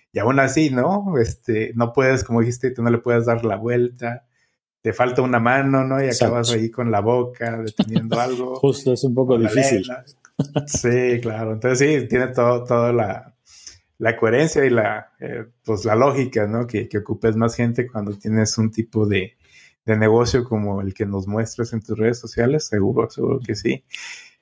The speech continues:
Speaker 1: Qué bueno, Manolo. Y perdón, me voy a ir un poquito más para atrás. Me interesa mucho tu,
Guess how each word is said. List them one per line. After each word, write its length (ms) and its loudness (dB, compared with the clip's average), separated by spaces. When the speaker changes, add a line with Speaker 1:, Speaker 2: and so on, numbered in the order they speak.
Speaker 1:
Qué 100 2
bueno, 560 2
Manolo. 640 0
Y 120 -2
perdón, 400 2
me 100 4
voy 160 4
a 40 2
ir 200 -2
un 100 -6
poquito 340 -2
más 180 0
para 160 2
atrás. 240 2
Me 80 0
interesa 380 0
mucho 360 -2
tu, 220 -4